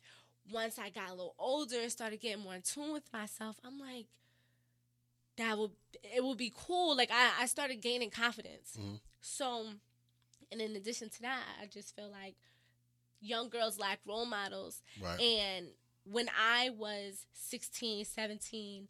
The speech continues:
Speaker 1: it was older women that I thought was beautiful who had dreads, who were being movers and shakers in the community
Speaker 2: Right.
Speaker 1: that saved my life. So it's like,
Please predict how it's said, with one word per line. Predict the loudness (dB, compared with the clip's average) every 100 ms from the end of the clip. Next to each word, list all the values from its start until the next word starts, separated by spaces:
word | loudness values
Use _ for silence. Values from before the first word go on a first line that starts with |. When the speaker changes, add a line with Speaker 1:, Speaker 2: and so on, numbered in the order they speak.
| -18 -20 -20 _
Speaker 1:
it | -4 0
was | 2 0 4
older | 6 6 4 0
women | 0 -2 0
that | 0 0
I | 0 -2
thought | 0 0 0
was | -4
beautiful | -8 -8 -6 -6 -6 -4
who | -4
had | -2 0 0 0 -4
dreads, | -8 -6 -4 -2 -4 -4 -6
who | -4 -2 -2
were | -4 -6 -10 -8
being | -4 -2 -4
movers | -6 -6 -6 -8
and | -6
shakers | -2 -2 -4 -10
in | -10
the | -10
community | -8 -4 -2 -2 -6 -8 -4
Speaker 2:
Right. | -2 0
Speaker 1:
that | 0 0
saved | 2 0 0 0
my | 0
life. | 2 0 -2 -4
So | -8 -8
it's | -8
like, | -8